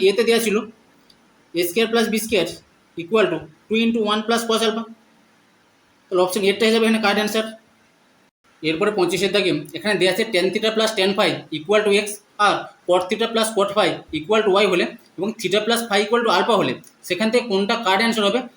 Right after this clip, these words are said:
সেটা নির্ণয় করতে হবে। এবার এখানে দেওয়া আছে tan theta plus tan phi equal to x, তাহলে এখান থেকে পেয়ে যাবো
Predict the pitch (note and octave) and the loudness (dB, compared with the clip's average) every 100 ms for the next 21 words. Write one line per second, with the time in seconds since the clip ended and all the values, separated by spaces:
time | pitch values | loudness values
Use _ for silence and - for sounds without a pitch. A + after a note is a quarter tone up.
0 | - G#3 A3 A3 A3+ G#3+ A3 A3 A3 A#3 | -8 -4 0 2 2 0 0 0 -2 -6
1 | - _ _ _ F3 G#3+ G#3+ A#3+ G#3 G3+ | -18 _ _ _ 0 2 2 0 2 2
2 | A3 A#3+ A3+ G3 G#3+ A#3+ A#3+ A#3+ A#3+ A3 | 2 0 0 0 0 -2 0 0 0 -2
3 | A3 A3+ A3+ A#3 A#3 F#3 - - - G3 | 0 0 2 2 4 4 2 -8 -2 0
4 | A3 A3 G#3+ A3+ F3+ | 0 2 2 2 0